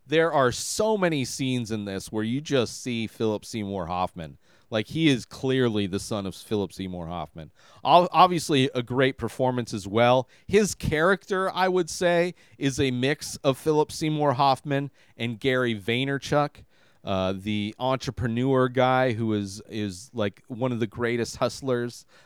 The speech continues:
uh, of our generation. Uh, this character is very much a hustler. He is a go-getter. He is a little entrepreneur,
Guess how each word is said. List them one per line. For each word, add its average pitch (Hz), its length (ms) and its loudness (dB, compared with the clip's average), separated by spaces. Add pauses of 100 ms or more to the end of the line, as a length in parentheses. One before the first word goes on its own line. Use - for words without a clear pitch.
(160)
uh, 101 300 0
of 107 180 0
our 123 220 6
generation. 120 880 -2 (340)
Uh, 98 240 0
this 127 240 0
character 165 500 2
is 139 140 6
very 185 460 6
much 117 260 -4
a 95 80 -8
hustler. 92 480 -8
He 120 220 -2
is 117 180 -2
a 107 120 0
go-getter. 139 680 0
He 123 160 -6
is 107 220 -6
a 104 120 -4
little 123 320 -4
entrepreneur, 110 880 -2